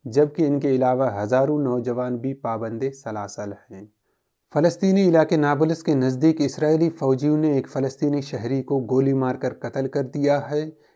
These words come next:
इसराइली फ़ौज ने दावा किया है कि फ़लस्तीनी चाकू से मुसल्लह था और उसने इसराइली फ़ौजियों को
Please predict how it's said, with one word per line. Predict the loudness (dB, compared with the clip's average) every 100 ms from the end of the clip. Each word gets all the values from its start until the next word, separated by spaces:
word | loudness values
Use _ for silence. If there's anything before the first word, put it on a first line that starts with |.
| -10
इसराइली | -6 0 2 2 0
फ़ौज | -2 -2 0 0
ने | 0 -2
दावा | -2 -2 -2
किया | -2 -2 -2
है | -4 -6
कि | -8
फ़लस्तीनी | -8 -8 -8 -8 -6 -4 -4
चाकू | -6 -8 -6 -8
से | -6
मुसल्लह | -6 -6 -6 -6 -6
था | -6 -6
और | -6 -6
उसने | -6 -8
इसराइली | -8 -6 -4 -4 -6
फ़ौजियों | -8 -8 -6 -6
को | -4 -4